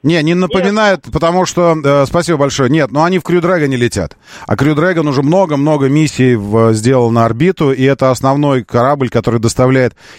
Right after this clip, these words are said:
Speaker 1: и российских, в том числе космонавтов, на М К С. Разница только в том, что, э, в данном случае капсулу запустят чуть повыше, она не будет пристыковываться, э, к М К С, они будут, правильно?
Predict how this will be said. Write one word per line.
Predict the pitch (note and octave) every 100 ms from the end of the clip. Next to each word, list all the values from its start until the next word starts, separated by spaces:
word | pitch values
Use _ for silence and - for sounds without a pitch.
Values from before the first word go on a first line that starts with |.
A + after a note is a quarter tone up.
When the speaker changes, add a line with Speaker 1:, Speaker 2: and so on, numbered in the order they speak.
| -
Speaker 1:
и | D#3+
российских, | D#3 D3 - F3 - B2+
в | -
том | A#2
числе | A#2 A2 A#2
космонавтов, | - G#2 A2+ C3 D3 -
на | G2+ A2
М | G#2
К |
С. | B2 C#3+ C#3 - - -
Разница | G#2 D3+ C#3+ C#3 C#3
только | D3 C3+ C#3
в |
том, | - E3
что, | D#3 D3+ C3+ A2 - - _
э, | - G#2+ A2+ A2 A2 A2 A2
в |
данном | G#2 D3+ D#3
случае | - D3 - C#3
капсулу | B2 D3 - C3
запустят | A#2+ B2 C#3+ C#3 B2
чуть | - B2+
повыше, | C3 C3 F#3 F#3 A2 E2+ _ - -
она | - A#2+ C#3
не | D3 F3 F3
будет | D3 C3 A#2
пристыковываться, | B2+ - B2+ C#3+ B2+ A2 A2+ - G#2+ G2 F#2+
э, | F2+ F#2 F#2 F#2 F2+ F#2 F2+ F2+
к | A2
М |
К | G#2
С, | C#3 D#3+ F#3 - - _ _ _
они | - B2
будут, | A#2+ A#2+ - _ _ _ _ _ _ _ -
правильно? | A#2+ E3 A3+ A#2+ C#2+